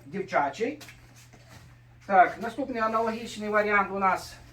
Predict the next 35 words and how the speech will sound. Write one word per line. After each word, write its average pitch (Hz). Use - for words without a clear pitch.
іде 180
такі 185
чорненькі, 240
тисяча 196
чотириста 214
п'ятдесят. 233
Ну, 370
при 339
цьому 262
ж, 247
е, 226
е, 190
ми 226
робимо 214
спеціальні 214
знижки 262
завжди 240
для 226
своїх 226
партнерів. 214
Ну, 302
хто -
бажає 196
перепродувати 170
такі 254
продукції, 254
для 175
них 220
дуже 196
великі 170
знижки. -
Ось 254
такий 233
варіант 214
шкільний, 208